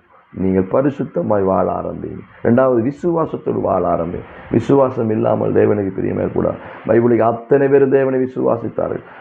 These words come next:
பவுல், பேதுரு சொல்ற, கடல்ல ஏசப்பா நடந்து வந்தபோது சொல்றார் பேதுரு,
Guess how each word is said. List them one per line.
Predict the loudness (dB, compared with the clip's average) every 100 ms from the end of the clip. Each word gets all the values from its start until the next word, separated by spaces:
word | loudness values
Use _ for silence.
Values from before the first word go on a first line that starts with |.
| -4
பவுல், | 2 2 2 0
பேதுரு | 2 4 4 0 -2 -8 -4
சொல்ற, | 0 2 2
கடல்ல | 2 2 2 2
ஏசப்பா | 0 0 -2 -2
நடந்து | -2 2 4
வந்தபோது | 6 4 4
சொல்றார் | 0 -2 -2 -4 -6 -20 -10 0
பேதுரு, | 2 2 -2